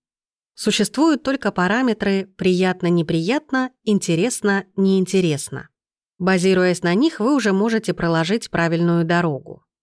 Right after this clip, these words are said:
Если жить в удовольствии мешает тревога или страх, этот страх нужно отпустить. Метод описан выше. Ведите честные с собой диалоги,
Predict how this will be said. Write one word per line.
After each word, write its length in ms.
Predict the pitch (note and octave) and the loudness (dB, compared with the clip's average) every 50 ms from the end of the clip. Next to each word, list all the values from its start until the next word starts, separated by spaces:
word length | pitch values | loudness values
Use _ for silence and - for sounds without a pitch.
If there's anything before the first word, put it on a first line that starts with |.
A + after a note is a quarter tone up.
| _ _ _ _ _ _ _ _ _ | _ _ _ _ _ _ _ _ _
Если 440 | - F#3 F#3 F#3 F3+ - E3 E3+ F3 | 0 0 2 2 0 0 0 0 2
жить 220 | E3 F3 F3 - | 2 0 0 -2
в 20 | F3 | -2
удовольствии 580 | D#3+ E3 E3 D#3+ F3 F3+ E3 - - F3 D#3+ | -2 0 0 0 0 -2 -2 -2 -2 0 0
мешает 480 | E3 E3 D#3 - F3 E3 D#3+ D#3+ D#3 D#3+ | 0 0 0 0 -2 0 -2 -2 -4 -2
тревога 440 | - F3 F3 E3+ F3 E3+ D#3 D#3+ D#3+ | -2 -2 0 2 0 0 2 2 0
или 200 | D#3 D#3 D#3+ D#3 | 0 0 0 -2
страх, 460 | - - - G3 B3 D4+ - - - _ _ _ _ _ _ _ _ _ _ _ | -4 -4 -4 -2 -2 -4 -4 -10 -18 _ _ _ _ _ _ _ _ _ _ _
этот 260 | C4 C#4+ - A#3+ - | -4 -2 -2 -4 -4
страх 440 | - - - E3+ F3 A#3+ - - - | -6 -6 -2 -2 -2 -2 -2 0 0
нужно 360 | F#3+ F3 E3 E3+ F3 F3 F3 | 0 0 2 2 0 0 0
отпустить. 760 | E3 - - F#3 - - - - D3 C3 - - - - - _ _ _ _ _ _ - | -2 -4 -6 -6 -6 -4 -4 -6 -6 -6 -6 -10 -16 -16 -18 _ _ _ _ _ _ 0
Метод 320 | A3+ D4+ E4+ C4+ - - | 0 2 2 0 -2 -4
описан 420 | E3+ - - A#3+ - - G#3+ G3+ F3 | -4 -2 -2 -4 -2 0 0 0 0
выше. 500 | D#3+ D#3 C#3+ C#3+ - - C3+ - - - _ _ _ _ _ _ _ | 0 -2 -2 -2 -4 -6 -6 -8 -12 -16 _ _ _ _ _ _ _
Ведите 460 | - F#3 G3 F3+ G3+ A#3+ A3+ A3 F#3 | 0 0 2 2 2 0 0 -2 -2
честные 480 | - - G3+ G3 - - F#3+ F#3 F#3 F3+ | -2 -2 -2 -2 0 0 2 2 2 0
с 80 | F#3 | -2
собой 340 | - - F3+ F3 F3 F3+ F3+ | -2 -2 -2 0 2 0 0
диалоги, 720 | E3 F3 E3+ E3+ E3 F#3 A#3+ C#4+ B3 G3+ G#3 G3 G3 G3 | 2 2 0 0 2 0 0 0 0 0 0 -2 -2 -4